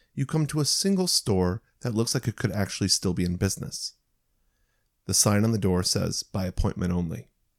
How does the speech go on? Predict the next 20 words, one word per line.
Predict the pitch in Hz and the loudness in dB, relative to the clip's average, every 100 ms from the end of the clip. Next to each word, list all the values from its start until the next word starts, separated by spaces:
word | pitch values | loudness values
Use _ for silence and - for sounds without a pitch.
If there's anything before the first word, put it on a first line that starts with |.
| _ _ _ _ | _ _ _ _
Feeling | - 165 180 160 | 0 2 4 4
brave, | 104 92 95 101 - _ _ _ _ | 6 6 4 -4 -10 _ _ _ _
you | - | -4
poke | - 131 135 | 6 6 6
your | 156 | 2
head | 107 104 | 4 4
in | 95 90 - | 4 0 -2
and | 101 - | -6 -2
find | 110 104 101 | 0 2 0
what | 98 101 - _ _ _ _ - - | 0 -2 -2 _ _ _ _ -12 -4
could | - 277 - | -2 0 2
be | 120 101 | 2 2
an | 101 | 2
antique | 101 95 - 90 | 0 -2 -8 -10
shop. | - - - - _ _ _ _ _ _ _ _ _ _ _ | -6 -6 -8 -20 _ _ _ _ _ _ _ _ _ _ _
Strange | - - 139 151 156 135 | -6 2 4 4 4 2
objects | 113 117 - 117 - | 2 2 2 -2 -2
are | 98 | -4
strewn | - - 104 95 | -2 2 4 4
everywhere. | 90 85 80 - | 2 -2 -6 -16